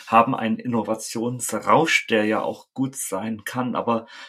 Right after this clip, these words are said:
vielleicht müssen wir eine Art Innovationsbremse da einlegen, beziehungsweise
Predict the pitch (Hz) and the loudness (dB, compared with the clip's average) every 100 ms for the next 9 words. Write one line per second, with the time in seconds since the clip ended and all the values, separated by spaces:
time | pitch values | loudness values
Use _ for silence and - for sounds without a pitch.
0 | - 107 110 - 123 127 120 110 95 110 | -8 0 0 0 -2 -2 -2 0 0 0
1 | 110 85 - 120 104 107 - 113 117 113 | 0 -2 -2 -4 -4 -4 -4 -4 -4 -4
2 | - - _ _ 113 110 113 107 101 104 | -10 -14 _ _ 0 2 2 0 -6 -6
3 | 101 110 113 120 110 110 107 98 _ 113 | -4 -2 -2 0 -2 -2 -4 -6 _ -10
4 | - - 120 117 - 113 110 113 | -4 0 0 0 0 0 2 0